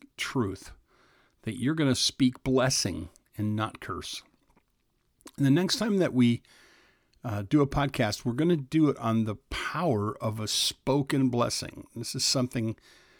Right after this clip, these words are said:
that the scriptures emphasize a great deal. Wh-, what is the difference between a curse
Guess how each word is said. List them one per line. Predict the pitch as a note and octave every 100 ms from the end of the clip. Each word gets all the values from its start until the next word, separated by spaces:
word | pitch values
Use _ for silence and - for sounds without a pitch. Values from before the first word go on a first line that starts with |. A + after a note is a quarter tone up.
| _ _
that | - G#2+
the | G#2+
scriptures | - G3+ - E3+ -
emphasize | D3 D#3+ - A2+ G#2
a | A2
great | - A#2+ C#3+
deal. | - B2 - - _ _ _ _
Wh-, | A2 B2+ C3 -
what | C3 G3
is | F3+ -
the | B2+
difference | - A#2+ C3+ - F#2 -
between | - - B2 A2
a | F2+
curse | - - C3+ C3+ - -